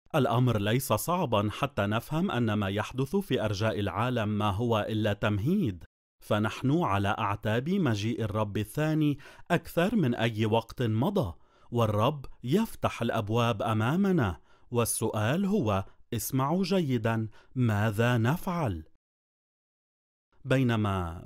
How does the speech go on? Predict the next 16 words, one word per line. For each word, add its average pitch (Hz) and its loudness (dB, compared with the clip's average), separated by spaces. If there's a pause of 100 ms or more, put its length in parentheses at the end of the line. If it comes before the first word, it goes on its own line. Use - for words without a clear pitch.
(100)
كنت 156 0
أصلي 117 -2
وأتحدث 113 -2
مع 107 0
القادة، 107 -2 (180)
صليت 117 0
وإذ 113 2
بالرب 107 -2
يوضح 123 -2
لي 110 0
الأمر 120 0
بصورة 120 0
جلية 107 0
ويقول: 127 0 (440)
يا 110 4
تشيب، 143 2